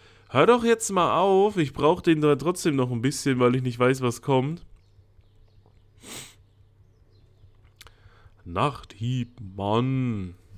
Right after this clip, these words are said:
Und Drachenklaue. Wird's ein Schild? Wird's ein Hit? Oder wird es Shit? Man weiß es nicht. Es, er lebt. Er ist der Holzmichel. Er lebt noch.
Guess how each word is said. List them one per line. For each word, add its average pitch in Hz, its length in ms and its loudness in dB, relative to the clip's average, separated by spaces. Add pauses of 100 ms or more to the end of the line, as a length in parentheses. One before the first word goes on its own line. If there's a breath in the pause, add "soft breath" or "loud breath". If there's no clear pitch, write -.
(180)
Und 190 800 -2 (480)
Drachenklaue. 101 760 -8 (920)
Wird's 151 380 2
ein 127 180 2
Schild? 120 560 0 (340)
Wird's 110 380 -8
ein 110 200 -8
Hit? 107 440 -10 (1500 loud breath)
Oder 107 300 -4
wird 101 120 -6
es 98 160 -8
Shit? - 400 -12 (160)
Man 95 160 -12
weiß 107 240 -2
es 104 200 -12
nicht. 117 360 -8
Es, - 240 -16
er 98 180 -10
lebt. 113 460 -8 (580)
Er 98 140 -8
ist 110 180 -8
der 98 120 -6
Holzmichel. 135 580 0
Er 107 100 -2
lebt 131 280 -2
noch. 131 340 0